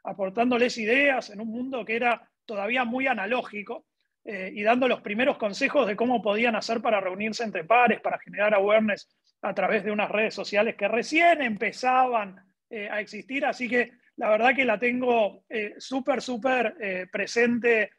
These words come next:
esa primera sesión. No sé si está, eh, Gustavo Abergus, ¿estás por ahí conectado? Creo que estaba en Bariloche, pero que iba a hacer el esfuerzo por conectarse. ¿Estás por ahí, Gus?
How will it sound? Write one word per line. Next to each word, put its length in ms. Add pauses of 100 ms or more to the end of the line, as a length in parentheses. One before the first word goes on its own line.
(120)
esa 300
primera 300
sesión. 440 (440)
No 100
sé 160
si 80
está, 500
eh, 240
Gustavo 480
Abergus, 640
¿estás 400
por 220
ahí 560
conectado? 640
Creo 140
que 60
estaba 180
en 60
Bariloche, 560
pero 220
que 100
iba 120
a 20
hacer 220
el 80
esfuerzo 340
por 140
conectarse. 540 (580)
¿Estás 200
por 120
ahí, 140
Gus? 380